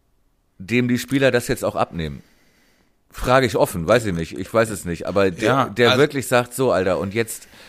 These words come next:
Speaker 1: mach das Gehirn aus und
Speaker 2: Ja.
Speaker 1: spiel Fußball.“
Speaker 2: Ja, genau. Also, oder, und ich glaube in der Tat, und da könnte dann halt eben auch die Strahlkraft eines Thomas Schaaf, also dieser, dieser, ich sag jetzt mal in Anführungsstrichen, der Legende Thomas Schaaf,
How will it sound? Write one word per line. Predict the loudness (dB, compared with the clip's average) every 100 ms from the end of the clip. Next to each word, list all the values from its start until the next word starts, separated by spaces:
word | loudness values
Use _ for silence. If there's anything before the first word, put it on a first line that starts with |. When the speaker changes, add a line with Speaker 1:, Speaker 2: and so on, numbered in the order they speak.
| -20 -10
Speaker 1:
mach | 0 0 2
das | 0 2
Gehirn | 2 2 0
aus | 0 0 -2 -6 -16 _ _ _ _ _ _
und | 0
Speaker 2:
Ja. | 2
Speaker 1:
spiel | 0 -2 0 0
Fußball.“ | -2 -6 -8 -4 -2 -2 -4 _ _ _ _ _ _ _ _ -6
Speaker 2:
Ja, | -4
genau. | -4 -4 -8 _ _ -20 -18 -18 -2
Also, | 0 0 -2
oder, | -2 -2 0
und | 0
ich | -2
glaube | 0 0 2
in | 0
der | 0
Tat, | 0 0
und | 0
da | -2
könnte | -2 -4 -2
dann | -2
halt | -2
eben | -4 -6
auch |
die | -2 -2
Strahlkraft | 0 0 2 2 0 -2 -2 -6
eines | -6 -6
Thomas | -4 -4 -2
Schaaf, | 0 0 0
also | -4 -8
dieser, | -8 -6 -6
dieser, | -6 -10 -4 -2 -4
ich | -4
sag | -6
jetzt | -4
mal | -6
in |
Anführungsstrichen, | -6 -6 -8 -8
der | -6
Legende | -4 -4 -2 0 0 -2
Thomas | -4 -2 -2
Schaaf, | -2 -2 -4 -6